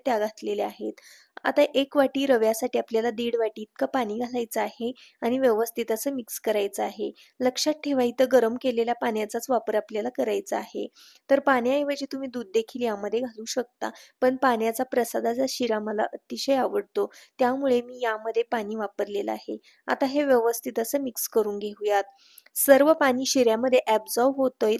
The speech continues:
तोपर्यंत आपल्याला हे व्यवस्थित असं हलवत राहायचं आहे. हे पहा या पद्धतीने. तर या ठिकाणी बघू शकता, अशा पद्धतीने हा शिरा बनलेला आहे. आता याच्यावरती झाकण ठेवायचं आहे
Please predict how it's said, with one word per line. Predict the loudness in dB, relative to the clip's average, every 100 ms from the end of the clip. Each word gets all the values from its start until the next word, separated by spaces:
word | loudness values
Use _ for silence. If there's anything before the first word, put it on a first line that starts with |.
| 2
तोपर्यंत | 2 2 -2 0
आपल्याला | -4 -2 -2 0
हे | -2
व्यवस्थित | 0 2 0 -4 -6 -6 -4
असं | -2 -2
हलवत | 0 0 -2 -2
राहायचं | -4 -4 -8
आहे. | -6 -6
हे | -2 -2
पहा | -2 -4
या | -2 -4
पद्धतीने. | -2 -4 -2 -4 -4 -8 -8 -10 -18 -20 -2
तर | 0
या | 2 2
ठिकाणी | 0 0 0 2
बघू | 2 2 0
शकता, | -4 -4 -2 -2
अशा | 0 -2
पद्धतीने | -2 -2 -2 -2 -2 -4 -4
हा | -4 -4
शिरा | -2 2 2
बनलेला | 2 0 0 0
आहे. | -2 -4 -8 -8 -20 -4
आता | 2 4
याच्यावरती | 4 6 6 6 2
झाकण | -2 -2 -4 -4 -2
ठेवायचं | 0 0 2 2 0
आहे | -2 -4